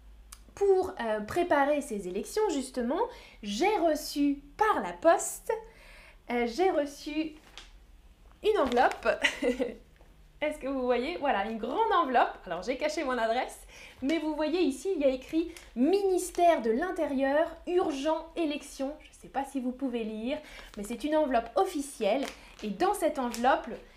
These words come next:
il y a, euh, des informations sur les candidats. Je vais vous montrer tout ça. Alors, deux petites choses à savoir. Euh,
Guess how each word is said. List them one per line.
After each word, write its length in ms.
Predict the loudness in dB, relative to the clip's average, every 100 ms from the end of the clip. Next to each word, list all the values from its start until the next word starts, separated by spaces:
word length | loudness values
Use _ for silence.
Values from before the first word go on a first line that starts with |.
| -4 -4 4
il 260 | 4 6
y 100 | 4
a, 180 | 6 6 4 -6 -2
euh, 280 | 2 4 2
des 240 | 0 0
informations 680 | 0 2 2 2 -2 -4 -6
sur 360 | -6 -2 -2 -2
les 200 | -6 -10 -10
candidats. 560 | 0 2 2 0 0 0 -4
Je 220 | -8 0 0
vais 380 | 4 6 4 2
vous 220 | -8 -2 0
montrer 500 | 0 -4 -4 -6 -6 -16 -20 -6
tout 100 | -4
ça. 180 | -4 -6 -8 -20 _ -20 -20 -20 -20 -20 -20 -20 -20 -20 -20 -20 -20 -14 2
Alors, 500 | 6 6 6 -2 -14 -20 -20 -20 -20 -20 -20 -20 -20 -20 -20 -20 -16
deux 280 | -12 4 6 6 2 -12 2
petites 360 | 4 4 -2
choses 400 | 2 2 2 0 -8 6
à 140 | 6 6
savoir. 720 | 2 0 2 4 6 6 4 -8 -18 -20 -20 -6
Euh, 680 | 0 0 0 -2 -2 -2 -4